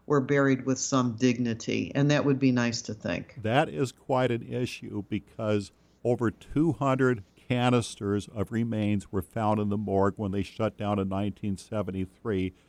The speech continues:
Speaker 2: and I believe they took them up to Mount Vernon at the Thornton Cemetery and did a mass grave burial, and I believe unmarked. And so there's a huge controversy here about that. The respect was not given.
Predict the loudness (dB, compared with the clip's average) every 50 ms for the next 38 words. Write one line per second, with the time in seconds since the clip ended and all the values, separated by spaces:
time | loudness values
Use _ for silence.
0 | _ _ _ _ _ _ -2 0 2 2 2 4 4 4 4 4 4 2 0 0
1 | 0 0 -2 0 0 0 -2 0 0 -2 -2 -4 -4 -8 -6 -6 -2 0 0 0
2 | 0 -2 -4 -2 0 2 2 4 2 2 0 -2 -2 -2 -4 -4 -4 -4 0 2
3 | 4 4 4 2 0 -4 -4 -4 -4 -6 -6 -4 -2 -2 -4 -4 -4 -4 -2 0
4 | 2 2 0 0 -4 -6 _ _ _ _ _ _ -2 0 2 2 2 2 2 2
5 | 2 2 4 4 2 2 0 -4 _ -4 -2 0 2 2 2 0 -2 -6 -8 -2
6 | 0 2 2 4 4 2 2 2 2 2 2 0 -4 _ _ _ _ _ -4 -2
7 | 0 0 0 0 0 0 0 2 4 4 4 2 0 -4 -6 -2 0 0 2 2
8 | 0 0 2 2 2 2 0 -4 -10 _ _ _ _ _ _ _ _ _ _ _
9 | -2 -2 0 0 0 0 2 4 2 2 2 0 -2 -4 -4 0 2 4 6 6
10 | 4 2 0 -6 -16 _ _ _ _ _ _ _ 2 4 4 4 4 2 -2 -10
11 | -6 -4 -2 -2 -2 -4 -6 -10 -6 -4 0 0 0 0 0 -2 -2 0 -2 -2
12 | -2 0 0 0 0 0 -2 -2 -2 2 2 2 0 -2 -6 -2 0 2 2 0
13 | 0 -6 -10 -6 -4 0 0 0 0 -2 -6 -6 -4 -4 -2 -2 -4 -4 -6